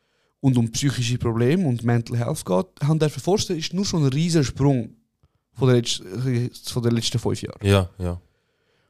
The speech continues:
Speaker 1: Dann habe ich ihn vorgestellt und sie haben eigentlich die Idee mega gut gefunden. Und dann haben sie mir so gesagt, „Ja, aber können wir ihn nicht schwul machen?“ Oder halt Teil von der L G B T Q. Und ich so, Hey, also,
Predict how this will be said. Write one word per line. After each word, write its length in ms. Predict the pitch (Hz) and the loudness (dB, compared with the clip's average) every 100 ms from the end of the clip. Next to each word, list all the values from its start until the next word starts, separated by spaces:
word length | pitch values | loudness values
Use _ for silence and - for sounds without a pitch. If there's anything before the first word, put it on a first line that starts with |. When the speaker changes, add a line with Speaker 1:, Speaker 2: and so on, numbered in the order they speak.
| - | -4
Speaker 1:
Dann 100 | 180 | 0
habe 20 | |
ich 80 | 151 | 0
ihn 60 | 127 | 0
vorgestellt 520 | 135 160 - 185 190 | 0 0 2 0 0
und 140 | 123 | -2
sie 80 | 117 | 2
haben 80 | 131 | 2
eigentlich 160 | 123 - | 2 -2
die 60 | |
Idee 160 | 123 123 | 2 4
mega 180 | 120 135 | 4 4
gut 200 | 139 175 | 2 -2
gefunden. 400 | - 175 202 - _ _ _ _ _ _ _ _ _ - | -4 -4 -4 -8 _ _ _ _ _ _ _ _ _ -10
Und 160 | 120 | -2
dann 80 | 131 | 0
haben 100 | 139 | 2
sie 60 | 127 | 2
mir 60 | 127 | -2
so 80 | |
gesagt, 340 | 117 117 110 - _ _ _ _ | 0 0 -2 -6 _ _ _ _
„Ja, 80 | 131 | 6
aber 80 | 123 | 8
können 160 | 120 131 | 8 4
wir 80 | 117 | 2
ihn 120 | 120 | 0
nicht 320 | 147 - - _ _ | -2 -4 -14 _ _
schwul 340 | - 131 131 131 | -6 2 4 4
machen?“ 360 | 107 - 135 - _ _ _ _ _ _ _ _ _ _ _ _ _ _ _ _ _ _ _ _ _ _ _ _ _ _ _ _ _ _ _ _ - | 0 -4 -8 -12 _ _ _ _ _ _ _ _ _ _ _ _ _ _ _ _ _ _ _ _ _ _ _ _ _ _ _ _ _ _ _ _ 2
Oder 160 | 123 | 6
halt 340 | 120 113 - - | 6 2 -6 -2
Teil 160 | 120 | -2
von 100 | 113 | 0
der 80 | 120 | -2
L 60 | 113 | -4
G 80 | |
B 100 | 117 | -6
T 100 | 113 - | -10 -10
Q. 140 | - | -8
Und 120 | - - | -8 -8
ich 80 | |
so, 280 | - - - _ _ _ _ _ _ _ _ _ _ _ _ _ _ _ _ _ _ _ _ _ _ _ _ _ - | -6 -6 -8 _ _ _ _ _ _ _ _ _ _ _ _ _ _ _ _ _ _ _ _ _ _ _ _ _ 2
Hey, 280 | 127 120 104 | 6 6 6
also, 340 | 117 120 101 | 4 4 2